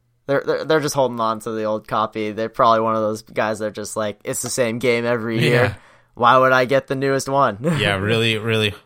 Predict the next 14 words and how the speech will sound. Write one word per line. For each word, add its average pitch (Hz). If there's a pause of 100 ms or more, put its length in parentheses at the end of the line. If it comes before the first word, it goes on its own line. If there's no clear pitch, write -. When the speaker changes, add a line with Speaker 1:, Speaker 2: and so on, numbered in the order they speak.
(100)
Speaker 1:
I 113
get 131
that. 85
I 104
get 107
that. -
Speaker 2:
Yeah, 98
really 107
holding 98 (100)
on 95
to 95
it. 95
But, 104
um, 95